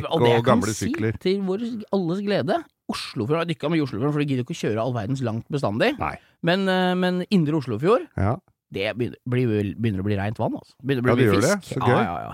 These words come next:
Speaker 2: helt konge. Så det har vært
Speaker 1: Ja, for
Speaker 2: stor
Speaker 1: de
Speaker 2: forandring.
Speaker 1: For der har det vært dødt som
Speaker 2: Ja,
Speaker 1: i graven.
Speaker 2: det har det vært helt,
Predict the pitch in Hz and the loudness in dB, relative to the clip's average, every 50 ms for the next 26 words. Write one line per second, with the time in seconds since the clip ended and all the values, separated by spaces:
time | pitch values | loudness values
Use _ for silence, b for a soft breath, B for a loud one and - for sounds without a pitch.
0 | - 127 131 147 - 139 110 98 104 127 131 160 151 139 139 170 233 240 - - | -4 -2 -2 -2 -2 -4 -4 -4 -8 -6 -6 -4 0 2 2 2 2 2 2 2
1 | - 143 180 175 180 185 190 190 196 240 202 160 143 160 180 208 233 220 170 127 | 2 2 0 0 0 0 -2 0 2 2 2 2 2 0 -2 -2 -2 -4 -6 -6
2 | - 101 95 95 101 101 101 123 147 160 127 104 107 98 87 76 101 87 - _ | -6 -2 0 0 2 2 2 2 2 2 2 0 -2 -2 -2 -4 -4 -4 -4 _
3 | _ - - - 113 117 127 131 135 123 113 113 110 101 98 87 87 90 98 123 | _ -10 0 2 4 4 6 6 6 6 6 4 4 4 2 2 2 2 2 0
4 | 117 104 101 120 135 123 95 104 - - - 90 87 - | 0 0 -2 -2 -2 -4 -6 -8 -10 -10 -8 -8 -8 -10